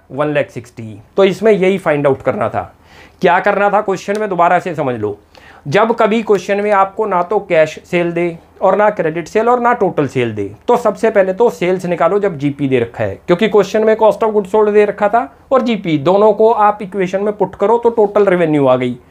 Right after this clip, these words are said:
उसी को टोटल सेल बोलते हैं। उसके बाद जब हमें टोटल सेल पता चल गई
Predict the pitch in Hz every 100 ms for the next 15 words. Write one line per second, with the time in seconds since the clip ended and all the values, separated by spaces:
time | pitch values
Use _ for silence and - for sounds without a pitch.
0 | - 247 254 247 240 220 214 180 160 143
1 | 135 120 123 113 110 _ _ - - -
2 | 208 196 247 240 233 233 233 233 214 202
3 | 233 202 226 233 233 226 226 226 247